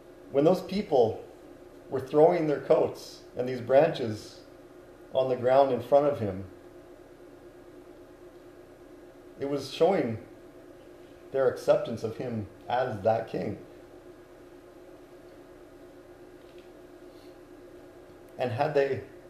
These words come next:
maintained that, they could have had him, <laughs> in theory, they could have had him as their king. He,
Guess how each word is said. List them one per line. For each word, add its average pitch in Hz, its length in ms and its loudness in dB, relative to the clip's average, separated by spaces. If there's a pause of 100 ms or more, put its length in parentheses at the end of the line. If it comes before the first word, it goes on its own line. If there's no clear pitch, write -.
(320)
maintained 123 600 -6
that, 95 300 -6 (800)
they 135 100 -2
could 160 280 -2
have 120 200 -4
had 131 280 2
him, 104 280 -6 (960)
<laughs> - 920 -20
in 110 100 -8
theory, - 440 -8 (1080)
they 110 80 -6
could - 240 -4
have 135 120 -4
had 139 240 4
him 104 240 -4
as 113 380 -6 (200)
their 120 100 -10
king. 139 320 -8
He, - 100 -12